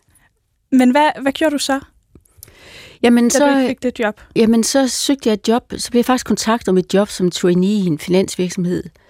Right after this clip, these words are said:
Speaker 2: Og, øh, det var ikke noget, jeg vidste sådan synderligt meget om, den virksomhed. Øh, s-, men det synes jeg lød interessant, for jeg kunne godt lide de økonomiske fag og sådan, øh, de finansielle områder. Så det tænkte jeg, det, det skal jeg prøve. Så jeg blev trainee.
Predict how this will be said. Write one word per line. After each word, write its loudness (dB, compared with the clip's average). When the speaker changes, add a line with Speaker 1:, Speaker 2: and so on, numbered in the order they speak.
Speaker 2:
Og, 2
øh, 0
det 2
var 2
ikke 2
noget, 4
jeg 0
vidste -4
sådan 0
synderligt 0
meget -2
om, -4
den -6
virksomhed. -4
Øh, -8
s-, -8
men 0
det -4
synes -6
jeg 4
lød 4
interessant, 0
for -4
jeg 0
kunne -4
godt 2
lide -4
de -6
økonomiske 0
fag -2
og -8
sådan, -2
øh, 2
de -4
finansielle 2
områder. 0
Så -8
det -6
tænkte 2
jeg, 2
det, 2
det 0
skal 0
jeg 2
prøve. 0
Så 0
jeg 2
blev 0
trainee. 0